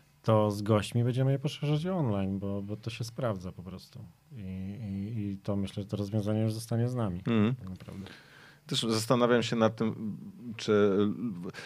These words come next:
Speaker 2: jesteśmy, e, czy gotowi zapłacić za wartości niematerialne, no bo takie serwujemy i ulotne, e, po prostu przez internet. I przy, na przykład myślę sobie o muzyce, o
Speaker 1: Mhm.
Speaker 2: filmach.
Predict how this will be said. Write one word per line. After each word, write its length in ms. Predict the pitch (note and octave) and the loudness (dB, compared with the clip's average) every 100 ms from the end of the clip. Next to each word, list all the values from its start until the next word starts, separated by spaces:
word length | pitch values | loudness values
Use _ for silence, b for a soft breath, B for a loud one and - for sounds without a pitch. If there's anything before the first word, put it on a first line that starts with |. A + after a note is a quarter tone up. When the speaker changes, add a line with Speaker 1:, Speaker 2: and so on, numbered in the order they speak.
| B - | B -2
Speaker 2:
jesteśmy, 380 | G2 C#3 D3 C3 | 10 10 12 12
e, 320 | B2 A2+ G#2+ | 12 12 12
czy 120 | A2+ | 10
gotowi 420 | G#2+ A2+ B2+ B2+ | 10 12 12 12
zapłacić 420 | A2+ A2 A#2+ A#2+ | 12 12 10 10
za 100 | G#2 | 8
wartości 420 | G#2 G#2+ A#2 - A#2+ | 10 10 8 6 8
niematerialne, 680 | A2 A2 A2 G#2 G#2 G#2+ G#2 | 10 10 10 10 10 10 6
no 100 | G2+ | 4
bo 200 | G2 F#2+ - | 2 0 4
takie 280 | F#2+ - | 4 4
serwujemy 640 | - G2+ F2+ G#2 F#2+ F2 F#2+ | 4 4 6 8 10 10 12
i 60 | |
ulotne, 600 | G#2+ G#2 F#2+ - F#2 F#2+ G#2 b b b - G#2 | 12 12 12 12 6 6 4 b b b 0 6
e, 320 | G2+ F2 E2 - B B B B B - | 8 8 4 -6 B B B B B 4
po 100 | A2+ | 10
prostu 500 | G#2+ - A#2 G#2 G2+ | 10 10 6 6 6
przez 220 | - G2+ | 4 6
internet. 540 | G#2 G#2 F#2+ E2 D2+ - - | 10 12 10 10 0 -6 0
I 300 | G#2 F#2+ F#2+ B B | 4 4 0 B B
przy, 140 | - A2 | -6 -4
na 260 | G#2 A#2 | -2 2
przykład 240 | G#2+ - A2 | 4 8 8
myślę 220 | A2+ - | 10 6
sobie 280 | - A2 B2 | 8 10 12
o 40 | |
muzyce, 460 | C3+ C3 A#2+ - E2 | 12 12 12 10 2
o 60 | D2+ - _ - | -2 -10 _ 0
Speaker 1:
Mhm. 80 | G2+ | 4
Speaker 2:
filmach. 480 | G2 G2+ F2+ - | 8 10 10 6